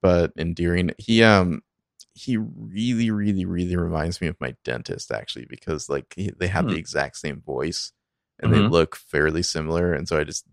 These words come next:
Speaker 1: the whole time I was just thinking about, like, this was, like, the origin story of my dentist or something.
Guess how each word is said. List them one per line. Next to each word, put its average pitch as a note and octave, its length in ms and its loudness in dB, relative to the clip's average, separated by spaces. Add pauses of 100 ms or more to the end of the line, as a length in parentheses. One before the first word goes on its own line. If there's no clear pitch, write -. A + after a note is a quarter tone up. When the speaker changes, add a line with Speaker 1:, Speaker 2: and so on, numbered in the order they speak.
(180)
Speaker 1:
the F#2+ 100 2
whole F2+ 160 2
time E2 280 -4
I C#2 80 -6
was - 100 -10
just - 160 -14
thinking - 240 -12
about, C#2 160 -10
like, - 160 -10 (100)
this - 160 -10
was, B1+ 160 -12
like, B1+ 140 -10 (1000)
the C2 240 -6
origin D#2 380 -2
story B1 240 -6
of A#1 60 -14
my - 120 -12
dentist - 480 -14
or - 80 -18
something. - 440 -20